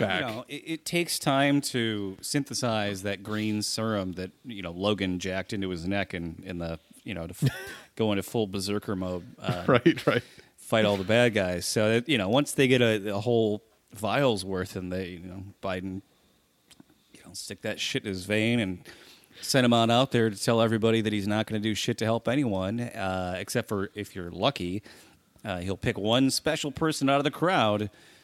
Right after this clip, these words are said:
Speaker 2: to get the, <laughs> get the covid vaccine, and then everyone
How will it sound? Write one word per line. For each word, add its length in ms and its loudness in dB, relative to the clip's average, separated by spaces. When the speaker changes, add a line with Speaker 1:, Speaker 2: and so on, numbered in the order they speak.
Speaker 2:
to 100 -8
get 280 -2
the, 340 0
<laughs> 400 -20
get 160 -8
the 40 -12
covid 300 4
vaccine, 520 2
and 60 0
then 80 0
everyone 520 0